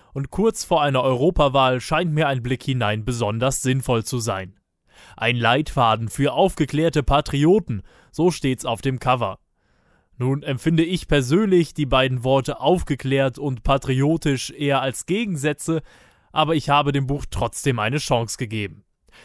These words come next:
Ich wollte sehen, ob mich die Autorin mit guten Argumenten von ihrer konservativen Position überzeugen kann.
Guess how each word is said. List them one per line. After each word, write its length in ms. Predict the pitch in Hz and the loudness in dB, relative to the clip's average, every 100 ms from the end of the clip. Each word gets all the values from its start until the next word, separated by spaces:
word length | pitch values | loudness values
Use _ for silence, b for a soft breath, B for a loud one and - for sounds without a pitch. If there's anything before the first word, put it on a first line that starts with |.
| B | B
Ich 160 | 113 | -6
wollte 280 | 113 131 139 | -2 0 0
sehen, 360 | 120 143 175 170 | 0 2 2 2
ob 180 | 151 156 | -2 0
mich 140 | 156 | -2
die 120 | 165 | 0
Autorin 540 | 151 143 147 175 165 156 | 0 2 2 2 2 0
mit 200 | 139 - | -4 -2
guten 320 | 175 208 175 | -2 -2 -2
Argumenten 640 | 143 139 135 143 139 139 127 b b | 0 0 0 0 -2 -6 -8 b b
von 160 | 147 | -4
ihrer 240 | 165 151 127 | -2 0 0
konservativen 800 | 147 151 143 131 120 127 120 120 | 0 2 2 2 2 -2 -4 -4
Position 640 | 123 117 120 - 120 104 | -4 -2 -4 -4 -4 -4
überzeugen 720 | 131 127 147 - 113 113 107 | -2 -2 -2 -2 -2 -2 -4
kann. 280 | 117 98 | -6 -8